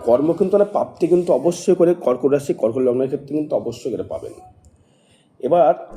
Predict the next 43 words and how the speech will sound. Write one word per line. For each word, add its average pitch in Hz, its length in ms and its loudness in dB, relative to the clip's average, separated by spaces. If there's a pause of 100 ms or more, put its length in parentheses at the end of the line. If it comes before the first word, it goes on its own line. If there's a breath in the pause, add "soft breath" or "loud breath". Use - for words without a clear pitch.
আপনার 139 260 4
ক্ষেত্রে 180 220 2
দেখুন 175 160 4
ঢাইয়া 139 300 2
চলে 135 260 2
গেছে 135 200 2
অনেকদিন 107 320 -2
আগেই, 80 300 -8 (680)
এবং 160 300 2
আপনার 139 200 2
ক্ষেত্রে 143 240 0
বৃহস্পতি 123 460 -2
থাকছে 151 240 -2
দ্বাদশে 92 380 -4 (760)
বুধকে 123 420 -4
নিয়ে। - 340 -14 (420)
তার 104 60 -8
মানে 123 120 2
আমার 135 120 4 (160)
ব্যয় 131 280 4
কিন্তু 185 300 -4
হবে 151 160 -2
খুব 190 140 -2
সৎ - 340 -2
জায়গায় 151 260 4
ব্যয় 151 140 4
হবে 156 120 0
এবং 160 160 0 (100)
কর্ম, 117 240 2
কর্ম 117 240 0
কিন্তু 147 240 -4 (100)
প্রাপ্তি - 360 -2 (100)
অবশ্যই 160 440 -4
করে 151 120 0
আমরা, 123 200 -6
আমা-, 117 180 -6
আপনার 117 180 -6
ক্ষেত্রে 143 200 -6
কর্মপ্রাপ্তি 107 480 -6
কিন্তু 131 200 -6
অবশ্যই 95 320 -8
করে 127 120 -4
হবে। 90 200 -12